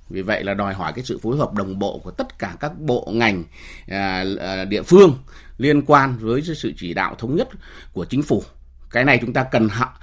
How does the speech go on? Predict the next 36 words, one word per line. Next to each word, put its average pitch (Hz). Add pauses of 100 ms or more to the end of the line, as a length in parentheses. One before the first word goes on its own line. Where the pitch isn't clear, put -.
(180)
học -
ngay 170
các 190
đối 156
thủ -
cạnh -
tranh 143
của 82
chúng 117
ta. 127 (220)
Thái 131
Lan, 170 (280)
Malaysia, 143 (440)
Singapore 139 (320)
đều 135
thành 110
công 147
nhờ 127
cái 131
chuyện -
điều 110
phối 120 (340)
đồng 131
bộ, 127
nhịp 120
nhàng, 104 (420)
à, 95
từ 127
chính 127
phủ 85
tới, 107 (380)
tới 113
các 170
bộ 117
ngành 90
và 80